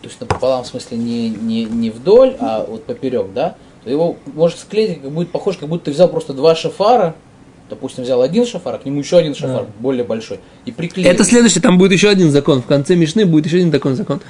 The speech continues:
Speaker 2: что это сам. Я тебе больше скажу. То есть сейчас, сейчас посмотрим сли-, второй закон. Тут написано «Дибек шеврей шофарот». Пасуль. Так вот вопрос, как бы, что такое «Дибек шеврей шоф-, шофарот», говорит Мишна.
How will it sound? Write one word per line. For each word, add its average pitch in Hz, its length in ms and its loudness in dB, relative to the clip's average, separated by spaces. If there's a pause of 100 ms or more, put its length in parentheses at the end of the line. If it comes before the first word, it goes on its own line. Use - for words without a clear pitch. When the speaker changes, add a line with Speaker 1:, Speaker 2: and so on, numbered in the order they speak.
(340)
Speaker 2:
что 123 400 4
это 127 160 2
сам. 123 160 0 (300)
Я 160 100 4
тебе 214 100 4
больше 220 180 6
скажу. 156 220 2
То 143 80 2
есть 147 80 2
сейчас, 180 140 4
сейчас 180 240 0
посмотрим 196 260 4
сли-, 196 200 -2
второй 226 280 2
закон. 175 260 2
Тут 156 80 0
написано 170 240 0
«Дибек 220 320 2
шеврей 196 340 4
шофарот». 165 560 2 (240)
Пасуль. 151 380 2 (880)
Так 131 100 0
вот 143 80 4
вопрос, 240 440 4
как 160 220 -2
бы, 151 140 0
что 165 140 0
такое 185 160 2
«Дибек 202 300 2
шеврей 202 260 2
шоф-, 185 360 -4
шофарот», 190 520 2
говорит 165 260 2
Мишна. 170 400 0